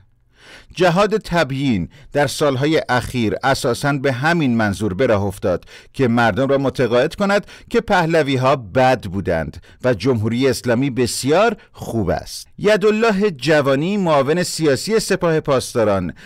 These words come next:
در یک نشست سازمانی که دوشنبه شب پانزده آبان در استان آذربایجان شرقی برگزار شد، با اشاره به اعتراضات ضد حکومتی در سال هزار و چهارصد و یک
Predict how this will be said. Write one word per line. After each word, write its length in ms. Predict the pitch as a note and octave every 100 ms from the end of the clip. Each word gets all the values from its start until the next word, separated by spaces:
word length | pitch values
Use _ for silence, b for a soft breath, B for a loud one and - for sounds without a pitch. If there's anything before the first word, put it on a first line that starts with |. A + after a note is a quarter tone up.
| -
در 200 | D#3 F#3+
یک 300 | E3+ A3 - F#3+
نشست 540 | F3+ - F3+ - F3
سازمانی 680 | - E3+ C#3+ A#2+ C3+ C3 G3
که 140 | G#3+
دوشنبه 580 | D3+ E3+ - D#3 C#3 C3+
شب 340 | - C#3 G#2 E2 B B -
پانزده 600 | D3 C#3+ A#2+ C#3+ D#3 F3
آبان 440 | C3+ C3 C3 C3
در 180 | B2 A#2+
استان 360 | B2+ - C#3 D#3
آذربایجان 760 | C#3 A#2 A#2+ A2+ A#2 C3 D#3+
شرقی 520 | - D3 B2 A2 G3+
برگزار 600 | C#3 A#2 G2 G#2+ G2 G2+
شد، 360 | - - A3 A3 B B B
با 120 | A#3+
اشاره 440 | A3+ G3+ - F3+ F3
به 140 | F3
اعتراضات 600 | D#3 D3 C#3+ C3+ C#3+ E3
ضد 340 | C3 C3+ G#2+ C3+
حکومتی 600 | A#2+ B2+ C3+ A#2+ A2 C3+
در 160 | B2+
سال 240 | A2+ D#3+ G#3+
هزار 360 | G3 F3 F3
و 40 | D#3
چهارصد 500 | - A#2+ A2 A#2 F#2
و 40 |
یک 460 | F2 F2 D2+ -